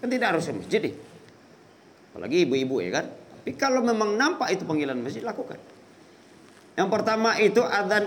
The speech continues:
itu, kalau menurut Imam Suyuti, kenapa nida itu dikeraskan? Kenapa nida itu dikeraskan? Kok dipanggil kalian begitu, kira-kira? Kata Imam Suyuti,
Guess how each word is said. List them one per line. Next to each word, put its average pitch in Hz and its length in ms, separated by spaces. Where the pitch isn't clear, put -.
itu, 165 480
kalau 175 320
menurut 202 640
Imam 202 320
Suyuti, 151 480
kenapa 226 560
nida 226 400
itu 202 240
dikeraskan? 175 800
Kenapa 214 560
nida 202 540
itu 208 180
dikeraskan? 170 640
Kok 240 160
dipanggil 240 880
kalian 196 240
begitu, 147 240
kira-kira? 90 400
Kata 120 240
Imam 196 240
Suyuti, 180 400